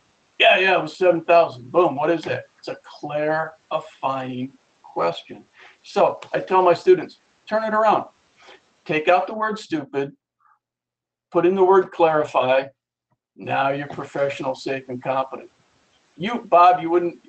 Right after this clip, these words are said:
you wouldn't believe the number of students. You know, they, they actually come up to me and they emphasize,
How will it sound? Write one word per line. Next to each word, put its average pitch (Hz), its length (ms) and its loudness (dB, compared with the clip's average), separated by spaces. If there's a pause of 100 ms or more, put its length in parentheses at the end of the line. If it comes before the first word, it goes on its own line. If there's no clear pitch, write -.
(160)
you 156 140 -12
wouldn't 175 200 2
believe 151 420 -4
the 131 80 -10
number 143 280 -6
of 139 80 -8
students. 143 540 -12
You 156 100 -8
know, 147 120 -4
they, 165 240 0
they 175 140 6
actually 202 360 4
come 175 280 2
up 180 180 2
to - 60 -10
me 156 100 -6
and 151 100 -8
they 151 80 -4
emphasize, 143 500 -6